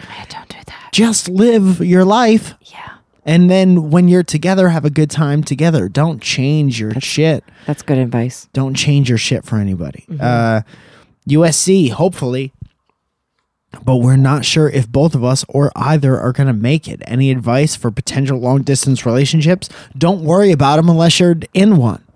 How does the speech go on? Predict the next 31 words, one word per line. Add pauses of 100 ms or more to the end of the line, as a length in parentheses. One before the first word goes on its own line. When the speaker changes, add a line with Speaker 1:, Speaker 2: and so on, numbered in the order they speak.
(100)
Speaker 1:
Yeah. (720)
Speaker 2:
Don't
worry
about
your
future
potential
long-distance
relationship
'cause (280)
you
ain't (440)
there
yet. (420)
Speaker 1:
That's, (200)
you
know
Speaker 2:
Some
people
yar, (720)
but
Speaker 1:
Yeah.
Speaker 2:
these
two
people (160)
you
ain't
Speaker 1:
Yanked. (460)
Speaker 2:
there
Speaker 1:
Yanked.
Speaker 2:
yet.